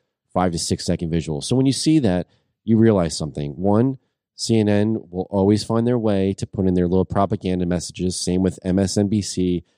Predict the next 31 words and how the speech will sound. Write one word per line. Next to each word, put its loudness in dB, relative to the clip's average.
same -2
with -2
A 0
B -2
C, 2
a-, 0
all 2
the -2
major -2
medias, 0
'cause -8
they're -2
all -2
kind -6
of -6
owned -2
by -4
the -8
same -6
people. -4
And -2
you -8
just -4
realize 0
that -4
their 0
priorities -2
are -6
completely -6
effed -4
up. -4